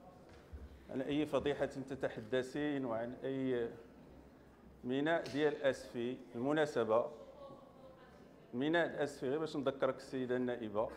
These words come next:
صحيح بعض المعطيات، أربعة فاصلة واحد مليار ديال الدرهم، مشروع غالي، وقعت فيه إشكالات كما تقع في جميع المشاريع في العالم، وليس حكرا وليس بدعا في هذا، هذا المشروع هذا. وهذا المشروع ما فيه لا فضيحة لا والو.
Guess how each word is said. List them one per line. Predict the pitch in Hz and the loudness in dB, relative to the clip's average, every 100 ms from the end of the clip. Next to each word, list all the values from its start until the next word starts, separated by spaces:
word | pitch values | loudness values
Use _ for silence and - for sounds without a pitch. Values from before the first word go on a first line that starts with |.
| - - | -12 -16
صحيح | - - 143 | -6 2 2
بعض | 117 113 | 4 4
المعطيات، | 110 113 104 107 120 - - - - - - - 110 | 2 -4 0 2 2 0 -8 -20 -20 -20 -20 -10 -2
أربعة | 104 135 | 6 6
فاصلة | 151 139 147 135 | 6 0 0 2
واحد | 135 127 | 2 0
مليار | 123 127 123 | -2 2 2
ديال | 113 113 104 | 2 0 -2
الدرهم، | 98 104 107 147 - - - - - - - | -2 -2 -4 -6 -12 -20 -20 -20 -20 -20 -16
مشروع | - 143 131 | 0 6 8
غالي، | 113 147 127 135 - - - - - - | 8 6 6 0 -6 -16 -20 -20 -20 -2
وقعت | 135 135 151 151 | 2 8 8 8
فيه | - 160 | 2 -4
إشكالات | 156 - 165 156 160 | -4 0 4 6 6
كما | 156 151 151 | 4 2 2
تقع | 151 147 147 139 | 2 2 6 6
في | 147 147 | 6 0
جميع | 127 156 170 | 2 2 2
المشاريع | 127 135 139 143 139 117 | 0 0 -2 0 0 0
في | - | -2
العالم، | 113 104 131 117 131 - - - - - - - | 4 8 8 6 0 -10 -18 -20 -20 -20 -20 -10
وليس | 117 143 151 - - | -2 0 0 -4 -4
حكرا | 151 - 143 | -4 2 4
وليس | 147 160 160 151 | 6 4 2 0
بدعا | 156 143 127 143 | 0 2 4 4
في | 139 147 | 2 2
هذا، | 131 131 131 | 2 4 4
هذا | 127 | 2
المشروع | 117 113 131 120 113 | 0 -2 2 4 4
هذا. | 98 110 160 - - - - - - | 2 2 0 -4 -18 -20 -20 -12 4
وهذا | 135 147 | 6 6
المشروع | 151 147 156 | 2 2 4
ما | 143 143 | 4 2
فيه | 156 | 0
لا | 143 | 4
فضيحة | 143 143 131 143 165 | 4 4 2 2 4
لا | 147 | 6
والو. | 127 113 | 6 4